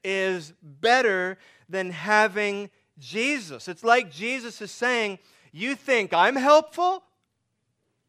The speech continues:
Wait till you're filled with the Holy Spirit,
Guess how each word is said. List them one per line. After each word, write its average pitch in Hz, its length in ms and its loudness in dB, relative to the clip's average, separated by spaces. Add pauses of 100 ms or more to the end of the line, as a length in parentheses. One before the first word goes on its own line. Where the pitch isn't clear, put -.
(600)
Wait 240 380 6
till 277 180 -6
you're 240 180 0
filled 247 400 0
with 226 140 -8
the 214 160 4
Holy 190 260 0
Spirit, 262 560 0